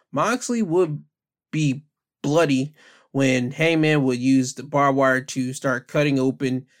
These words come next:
Moxley's forehead, and Moxley would return the favor by locking in Hangman in a triangular choke, and he would start just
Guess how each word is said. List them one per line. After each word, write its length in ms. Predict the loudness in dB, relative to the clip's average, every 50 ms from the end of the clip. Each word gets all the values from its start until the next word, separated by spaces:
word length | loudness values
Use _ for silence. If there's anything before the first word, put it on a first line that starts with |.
| _ _ _ _ -4
Moxley's 460 | -2 0 0 0 -2 -4 -8 -10 -10
forehead, 600 | -4 0 2 2 4 4 2 0 -2 -4 -6 -10 -14 _ _
and 160 | -10 -4 -2
Moxley 360 | 0 2 2 0 0 0 0 0
would 120 | 0 -2
return 340 | -4 -2 2 2 2 4 2
the 60 | 0
favor 520 | -2 -2 -2 -2 -2 -2 -4 -4 -6 -6 -10 _ _ _ _ _
by 200 | 0 2 2 2
locking 580 | 2 0 0 0 0 0 -2 -2 -2 0 0 2
in 360 | 2 2 0 0 -2 -4 -6 _ _ _ _ _ _ _
Hangman 540 | -2 0 0 2 2 2 2 2 2 0 -2
in 280 | -4 -4 -2 -2 -2
a 480 | -2 -4 -4 -6 -6 -6 -8 -10 -14 -18 _ _
triangular 560 | -6 -2 0 0 2 2 2 0 0 -2 -4 -6
choke, 420 | -4 -2 0 0 2 0 -2 -8 _ -12
and 160 | -8 -4 -2
he 80 | 0 0
would 140 | -2 -4 -4
start 400 | -2 2 2 2 2 0 -2 _ _ _ _ _ _ _ _ _ _ _ _ _ _ _ _ _ _
just 380 | -2 0 0 0 -2 -4 -8